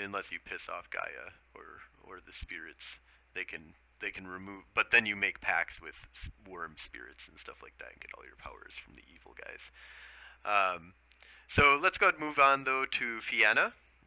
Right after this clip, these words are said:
Um, so this is your Celtic, um, and European kind of, uh, tradition, um, guru. Um, so I'm not super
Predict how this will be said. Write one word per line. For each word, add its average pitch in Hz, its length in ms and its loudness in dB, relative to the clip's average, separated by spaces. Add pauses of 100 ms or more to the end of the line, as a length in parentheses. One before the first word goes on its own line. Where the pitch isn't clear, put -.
(180)
Um, 95 460 -2
so 104 180 -6
this 120 260 -4
is 107 180 -8
your 104 320 -4
Celtic, - 720 -2 (460)
um, 92 500 -2 (140)
and 98 160 -12
European 98 880 -6
kind 95 340 -4
of, 92 340 -8
uh, 87 300 -2
tradition, 92 800 -4 (680)
um, 82 540 -10 (280)
guru. 87 340 -8 (1120)
Um, - 640 -8 (3250)
so 113 240 -2
I'm 131 140 -4
not 208 400 -4
super 131 800 -4